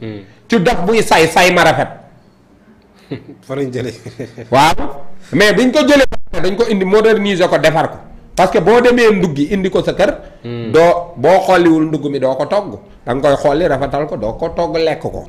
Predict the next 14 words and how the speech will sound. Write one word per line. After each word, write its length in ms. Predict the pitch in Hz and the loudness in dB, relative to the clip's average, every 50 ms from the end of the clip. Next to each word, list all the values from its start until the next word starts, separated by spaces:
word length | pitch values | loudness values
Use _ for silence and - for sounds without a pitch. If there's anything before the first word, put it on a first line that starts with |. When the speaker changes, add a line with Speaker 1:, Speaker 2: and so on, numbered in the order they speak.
| - - | -16 -12
Speaker 1:
Mhm. 340 | 139 143 151 143 131 131 120 107 | -10 -10 -10 -10 -10 -12 -8 -4
Speaker 2:
Du 80 | 127 170 | 0 2
dëgg? 180 | 208 190 113 - - - - | 2 2 0 -4 -12 -12 -10
Speaker 1:
Mhm. 260 | 131 135 123 123 123 107 - - - - - | -10 -10 -10 -12 -14 -14 -14 -16 -18 -12 -4
Speaker 2:
Mais 220 | 151 165 185 175 | 0 2 2 4
léegi 340 | 170 185 233 262 208 131 107 - - - - - - - - | 4 4 4 2 2 0 -2 -8 -12 -20 -20 -20 -18 -8 -2
lii 340 | 202 247 302 302 302 294 277 | 0 2 4 4 4 4 6
ñi 100 | 294 311 | 4 4
nga 100 | 330 349 | 4 2
xam 100 | 339 - - | 2 -2 -2
ne 60 | - - | 0 0
dañoo 280 | - 427 508 523 247 214 392 403 | 0 2 2 4 4 4 4 4
lii. 120 | - 254 262 - - - - - - - - - - - - - - - - - - - - _ _ _ _ _ - - - - - - - - - - - - - - - - - - - - | 4 4 4 4 2 2 -2 -4 -6 -10 -12 -16 -18 -18 -18 -18 -18 -18 -18 -20 -20 -20 -20 _ _ _ _ _ -12 -8 -2 -2 0 0 0 -4 -6 -12 -20 -20 -16 -14 -14 -12 -12 -12 -4 0
Pourquoi? 360 | 262 311 320 - 320 302 | 0 2 2 4 4 4